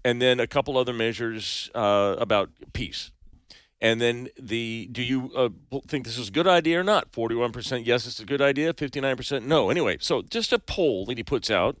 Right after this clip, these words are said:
it, just for information, for fun. Well, China, and I don't know why all of a sudden China is upset because of the Russia thing, but the Chinese, this is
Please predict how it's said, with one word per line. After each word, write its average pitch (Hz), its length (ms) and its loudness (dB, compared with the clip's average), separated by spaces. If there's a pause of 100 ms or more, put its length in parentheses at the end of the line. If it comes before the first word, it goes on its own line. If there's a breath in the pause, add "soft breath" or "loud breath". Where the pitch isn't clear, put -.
(100)
it, 113 80 -16
just 156 200 -6
for 170 280 -4
information, 156 560 -2
for 170 120 -6
fun. 85 380 -4 (840 loud breath)
Well, 143 560 4 (600)
China, 247 640 0
and 113 100 -2
I 127 140 4
don't 277 140 2
know 254 140 2
why 120 380 4
all 123 180 0
of 139 60 -6
a 135 60 -2
sudden 123 320 -2
China 135 600 -4 (140)
is 110 220 -4
upset 117 500 0
because 110 360 -4
of 98 180 -6
the 107 100 -4
Russia 110 320 0
thing, 107 400 -4
but 110 220 2 (340)
the 123 120 2
Chinese, 190 880 0 (340 soft breath)
this 165 180 0
is 147 260 0